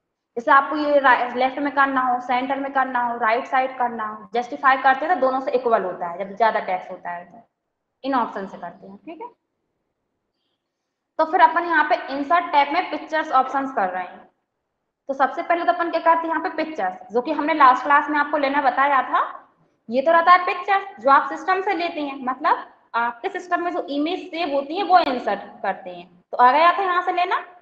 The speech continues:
और अगर जैसे आपको पता नहीं है कि आपके system में कहाँ पर है इमेज, तो आप online search कर सकते हैं,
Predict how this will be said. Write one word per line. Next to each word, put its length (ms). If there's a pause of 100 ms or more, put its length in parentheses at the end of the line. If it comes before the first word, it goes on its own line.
(880)
और 260
अगर 480
जैसे 260
आपको 300
पता 260
नहीं 420
है 120
कि 280
आपके 320
system 320
में 120
कहाँ 320
पर 160
है 140
इमेज, 340
तो 480
आप 220
online 360
search 280
कर 140
सकते 320
हैं, 200